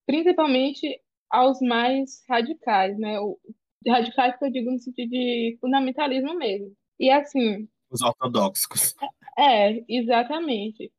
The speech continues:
Speaker 1: Eu assisti até uma minissérie que falava sobre uma menina que fugiu, foi pra algum país da Europa. E eu acho que era, inclusive, sobre a mesma comunidade, né, que fica ali perto de Nova York, a cidade. E esse,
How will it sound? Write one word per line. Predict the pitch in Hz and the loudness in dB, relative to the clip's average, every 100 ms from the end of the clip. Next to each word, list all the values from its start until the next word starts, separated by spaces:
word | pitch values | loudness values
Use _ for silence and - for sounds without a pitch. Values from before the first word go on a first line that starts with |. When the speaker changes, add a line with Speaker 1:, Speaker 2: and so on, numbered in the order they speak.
| _ - | _ 2
Speaker 1:
Eu | 254 285 311 | 4 6 4
assisti | 302 330 330 - 294 | 2 0 -4 -4 -2
até | 277 294 | 0 -2
uma | 330 | -2
minissérie | 370 403 403 - - 262 294 311 285 | -2 -4 -4 -6 0 2 4 0 -6
que | 285 | -2
falava | 285 262 269 285 | 4 4 2 -4
sobre | 269 277 | -8 -6
uma | 294 | -6
menina | 302 269 277 | -6 -4 -4
que | 277 262 | -6 -8
fugiu, | 277 294 220 214 233 262 262 | -6 -6 -4 -4 -2 -2 -2
foi | 226 | -2
pra | 247 240 233 226 | 0 0 2 2
algum | 226 233 | 0 0
país | 233 254 233 | 2 2 2
da | 233 | 2
Europa. | 254 247 180 190 233 - 214 208 - | 2 2 2 0 0 -4 -12 -8 2
E | 277 | 4
eu | |
acho | 285 285 | 4 2
que | - | 0
era, | 285 | 0
inclusive, | 311 320 381 311 294 | 0 0 2 0 -2
sobre | 330 277 | 0 0
a | 320 | 2
mesma | 285 285 302 | 0 0 -4
comunidade, | 311 320 370 349 240 240 | -6 -4 -2 2 2 2
né, | 247 | -2
que | 254 | -4
fica | 262 254 | -6 0
ali | 240 247 | 0 2
perto | 247 240 | 0 -2
de | 254 | 0
Nova | 254 262 | 0 2
York, | 294 233 202 _ 202 240 | 2 2 0 _ -14 -12
a | |
cidade. | 220 226 196 165 175 _ _ | -4 0 2 0 -2 _ _
E | 240 294 277 - | 2 4 2 2
esse, | 247 269 277 - | 4 4 0 -10